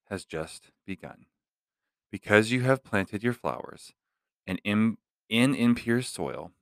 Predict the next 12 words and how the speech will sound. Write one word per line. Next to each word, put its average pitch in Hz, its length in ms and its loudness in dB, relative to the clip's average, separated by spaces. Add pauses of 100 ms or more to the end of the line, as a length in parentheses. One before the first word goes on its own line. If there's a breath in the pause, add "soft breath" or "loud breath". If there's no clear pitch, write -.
and 101 100 -2
in 95 200 0
less 90 240 0
than 110 180 0
perfect - 340 -4
environment, 76 460 -4 (500)
weeds 104 500 0 (380)
will 92 180 2
immediately 95 760 -2 (340)
begin 82 280 -8
to 82 100 -14
grow. - 200 -2